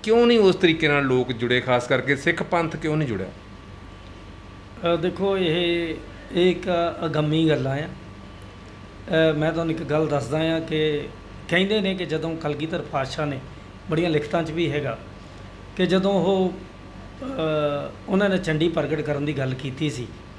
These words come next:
Speaker 2: ਕਿਸੇ ਪੰਡਤ ਨੇ, ਬ੍ਰਾਹਮਣ ਨੇ ਕੀਤੀ ਸੀ ਗੁਰੂ ਸਾਹਿਬ ਕੋਲ ਅਨੰਦਪੁਰ ਸਾਹਿਬ। ਤੇ ਜਦੋਂ ਉਹ, ਮਤਲਬ, ਸਾਡੀਆਂ ਸ਼ਹਾਦਤਾਂ ਲੈਣ 'ਤੇ ਆ ਗਏ ਕਿ ਸਾਹਿਬਜ਼ਾਦਾ ਅਜੀਤ ਸਿੰਘ ਦੀ ਸ਼ਹਾਦਤ ਦਿਓ ਤੇ ਤਾਂ ਚੰਡੀ ਪ੍ਰਗਟ ਹੋਏਗੀ,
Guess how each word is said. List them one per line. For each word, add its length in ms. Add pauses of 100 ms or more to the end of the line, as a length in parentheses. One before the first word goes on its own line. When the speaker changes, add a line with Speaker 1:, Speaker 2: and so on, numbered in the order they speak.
(240)
Speaker 2:
ਕਿਸੇ 480 (520)
ਪੰਡਤ 300
ਨੇ, 120
ਬ੍ਰਾਹਮਣ 340
ਨੇ 100
ਕੀਤੀ 340
ਸੀ 120
ਗੁਰੂ 200
ਸਾਹਿਬ 220
ਕੋਲ 120
ਅਨੰਦਪੁਰ 340
ਸਾਹਿਬ। 300 (960)
ਤੇ 80
ਜਦੋਂ 240
ਉਹ, 560 (220)
ਮਤਲਬ, 300
ਸਾਡੀਆਂ 320
ਸ਼ਹਾਦਤਾਂ 480
ਲੈਣ 220
'ਤੇ 140
ਆ 60
ਗਏ 160
ਕਿ 60
ਸਾਹਿਬਜ਼ਾਦਾ 500
ਅਜੀਤ 220
ਸਿੰਘ 180
ਦੀ 100
ਸ਼ਹਾਦਤ 340
ਦਿਓ 220 (380)
ਤੇ 120
ਤਾਂ 140
ਚੰਡੀ 260
ਪ੍ਰਗਟ 320
ਹੋਏਗੀ, 380